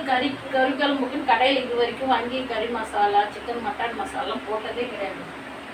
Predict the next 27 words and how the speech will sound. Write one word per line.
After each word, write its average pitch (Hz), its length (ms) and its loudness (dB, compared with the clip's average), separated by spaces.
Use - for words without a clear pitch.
வீட்டுல 254 320 0
அரைக்கிறது 226 440 -2
தான், 262 140 2
இது 254 180 0
வரைக்கும் 269 320 0
செஞ்சதே 254 400 0
கிடையாது. 226 320 -2
அதே 254 220 0
மாதிரி 254 220 4
பிரியாணி 269 340 2
செஞ்சோட 233 320 0
பிரியாணி 254 400 2
பவுடர்லாம் 214 480 -4
போடுறது 202 320 -6
கிடையாது. 170 260 -6
மஞ்சத்தூள் 277 460 0
ஒரு 226 120 4
அரை 226 220 0
ஸ்பூன் 247 280 -6
போட்டுக்கலாம். - 500 4
ஏற்கனவே 285 500 4
மஞ்சத்தூள் 262 540 -2
போட்டு 269 240 0
வச்சிருக்கேன் 214 500 -6
கறியில, 214 340 -2
அதனால 233 240 -2
ஒரு 240 80 0